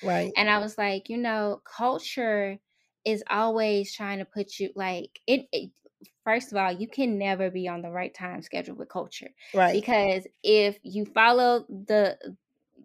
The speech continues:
Speaker 2: the quote unquote timeline to a T,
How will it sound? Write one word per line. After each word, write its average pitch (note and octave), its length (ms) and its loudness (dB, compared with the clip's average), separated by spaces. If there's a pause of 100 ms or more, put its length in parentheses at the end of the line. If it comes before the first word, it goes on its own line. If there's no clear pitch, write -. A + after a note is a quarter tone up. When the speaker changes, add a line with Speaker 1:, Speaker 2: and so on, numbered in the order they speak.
(140)
Speaker 2:
the F#3+ 220 -2 (200)
quote A3 220 -2
unquote G3+ 300 -4
timeline G#3 580 0
to G3+ 180 -2
a F#3+ 60 -2
T, G#3+ 340 -6